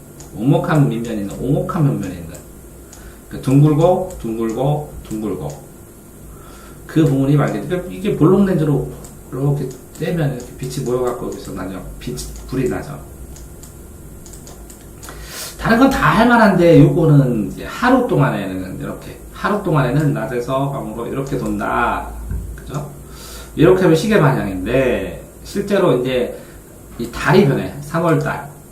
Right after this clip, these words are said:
달이 보이는 위치는 날마다, 날마다 서에서 동으로. 왜? 자전하고 동을 하-, 동-, 공전을 하니까.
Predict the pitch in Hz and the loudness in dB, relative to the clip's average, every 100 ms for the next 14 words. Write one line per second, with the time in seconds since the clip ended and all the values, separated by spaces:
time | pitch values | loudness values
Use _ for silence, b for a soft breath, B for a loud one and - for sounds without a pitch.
0 | - - - - - - - - - 170 | -20 -20 -20 -20 -20 -20 -18 -10 0 4
1 | 185 185 180 143 143 139 143 127 143 147 | 8 8 8 2 2 2 2 2 4 4
2 | 143 135 143 - 104 127 131 110 131 156 | 4 2 0 -2 -2 0 0 0 2 0
3 | - - - - 147 131 139 - 104 95 | 0 -8 -16 -2 0 2 2 0 -4 -8
4 | 92 - - 117 120 - 143 139 123 120 | -10 -12 -8 -6 -4 -4 -2 -2 -4 -6
5 | 120 107 104 - - - - - - 113 | -6 -6 -8 -10 -14 -14 -10 -10 -8 -4
6 | 120 101 131 143 - | -4 -2 -4 -6 -8